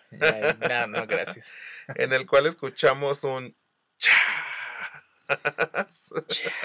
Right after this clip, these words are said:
Speaker 2: Pues es lo que sale, pero la verdad es muy bueno. Es, es un jazz experimental,
Speaker 1: Ujú.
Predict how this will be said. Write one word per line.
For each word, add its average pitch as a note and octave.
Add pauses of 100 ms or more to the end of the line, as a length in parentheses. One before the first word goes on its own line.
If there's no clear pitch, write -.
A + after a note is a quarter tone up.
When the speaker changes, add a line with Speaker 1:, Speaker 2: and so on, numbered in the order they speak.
(720)
Speaker 2:
Pues -
es G3+
lo C4+
que A#3
sale, F#3
pero D3
la D#3
verdad E3+
es G3+
muy F#3+
bueno. D3+ (100)
Es, -
es B2
un E3
jazz C#3+
experimental, G2
Speaker 1:
Ujú. B2+